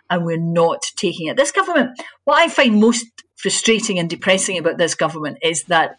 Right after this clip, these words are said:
they keep coming up with sticking plasters. They're not giving us a long-term strategy for how we recover, how we improve standards of,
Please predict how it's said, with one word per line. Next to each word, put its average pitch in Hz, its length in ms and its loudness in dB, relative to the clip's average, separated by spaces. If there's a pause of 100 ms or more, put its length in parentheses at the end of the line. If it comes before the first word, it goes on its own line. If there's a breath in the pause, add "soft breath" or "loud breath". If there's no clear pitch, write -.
(640 loud breath)
they 175 220 0
keep 339 380 0
coming 320 240 4
up - 160 0
with 196 80 -4
sticking - 680 0
plasters. - 640 -4
They're 202 260 2
not 220 480 2 (140)
giving 208 360 0
us 98 280 -8
a 185 60 2
long-term 190 800 2
strategy 156 640 -6
for 160 160 -2
how 185 340 2 (360 loud breath)
we 185 100 0
recover, 175 480 0
how 214 140 2
we 214 200 2
improve 196 640 0
standards 160 480 -6
of, 143 140 -6